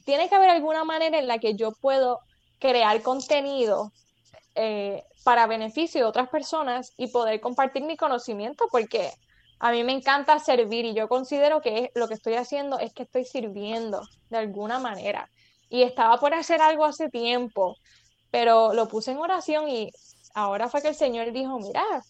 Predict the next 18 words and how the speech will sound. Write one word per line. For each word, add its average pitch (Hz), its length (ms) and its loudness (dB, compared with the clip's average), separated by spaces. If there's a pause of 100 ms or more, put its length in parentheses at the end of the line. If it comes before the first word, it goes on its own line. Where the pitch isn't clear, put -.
(100)
estás 233 220 0
estudiando 262 320 -2
educación, 311 640 -4
eso 339 180 -2
es 247 40 4
lo 240 60 4
que 233 100 0
tienes 277 220 0
que 311 100 -2
hacer, 233 520 -2 (280)
tienes 233 240 -4
que 262 100 -8
compartirlo 247 600 0
con 226 140 -2
otras 208 260 -4
personas", 302 440 -4
y 214 220 -8 (600)
pues 247 200 -2